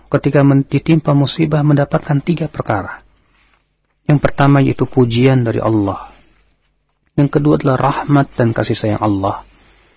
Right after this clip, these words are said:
Dan yang ketiga, ia termasuk orang-orang yang mendapatkan hidayah. Kata Muttarif, "Ma syai'un u'tiya bihi fil akhirah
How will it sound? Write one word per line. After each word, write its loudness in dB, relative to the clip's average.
Dan 4
yang 2
ketiga, 0
ia 2
termasuk -2
orang-orang 2
yang 2
mendapatkan -2
hidayah. -4
Kata 2
Muttarif, 2
"Ma 6
syai'un 4
u'tiya 2
bihi 2
fil -2
akhirah -2